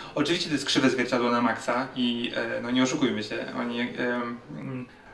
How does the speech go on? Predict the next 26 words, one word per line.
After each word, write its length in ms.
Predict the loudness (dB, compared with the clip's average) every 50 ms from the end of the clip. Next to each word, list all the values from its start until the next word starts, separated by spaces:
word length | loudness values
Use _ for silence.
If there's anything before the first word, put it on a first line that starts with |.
| -18 -8 -2
em, 180 | 2 2 4
brakuje 380 | 8 8 8 8 10 10 10 10
im 100 | 10 8
takiego, 600 | 4 4 2 4 8 8 10 10 10 8 6 6
em, 180 | 4 4 4
znaczy 200 | 4 4 6 6
oni 100 | 6 8
mają 160 | 8 8 10 10
dobre 180 | 8 8 8 8
chęci, 260 | 6 6 6 6 6
ale 100 | 6 8
brakuje 300 | 6 6 6 8 10 10
im, 180 | 10 8 6 2
e, 120 | 2 2
przewodnika, 500 | 4 6 8 8 8 8 8 8 6 6
który, 480 | 6 6 6 6 6 6 4 4 2 0
który 480 | 2 6 6 8 8 8 6 4 4
weźmie 300 | 6 6 6 6 8 6
ich 120 | 6 6 6
w 20 |
garść 400 | 8 8 8 8 8 6 4 2
i 40 | 0
pokaże, 360 | 0 4 4 6 6 6 4
co 100 | 6 6
mają 200 | 6 8 6 6
zrobić. 400 | 8 8 8 8 6 2 -2 -6